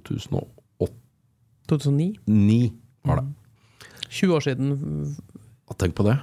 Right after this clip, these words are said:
Speaker 2: Ja.
Speaker 1: Eh, og
Speaker 2: Nesten.
Speaker 1: da var jo ikke oppholdet så langt mellom kampene.
Speaker 2: Nei.
Speaker 1: Eh, i to tusen og fire var vi jo ordentlig underdog.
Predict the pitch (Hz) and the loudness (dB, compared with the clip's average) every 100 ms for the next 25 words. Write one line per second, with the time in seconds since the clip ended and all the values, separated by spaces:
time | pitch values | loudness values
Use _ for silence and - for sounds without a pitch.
0 | - 160 - 117 113 113 113 110 - - | -4 -4 2 2 4 2 2 -2 -6 -20
1 | _ - - 117 117 117 156 - 135 - | _ -20 0 4 4 4 2 0 -8 -10
2 | _ 127 143 139 104 139 - 120 - 107 | _ 4 4 4 2 2 0 0 2 2
3 | 117 117 113 110 113 113 131 - - - | 4 4 4 4 4 4 2 -4 -16 -20
4 | _ _ _ _ _ _ _ _ 120 107 | _ _ _ _ _ _ _ _ 4 6
5 | 107 107 98 92 107 - _ - - _ | 4 2 0 2 2 0 _ -20 -20 _
6 | 139 117 107 104 104 104 - - 123 117 | 0 4 4 4 2 0 -4 0 0 2
7 | 107 104 104 110 110 95 113 92 98 98 | 0 2 2 4 4 4 4 2 2 2
8 | 95 - 87 82 107 98 92 107 135 | 0 0 0 2 2 4 4 2 2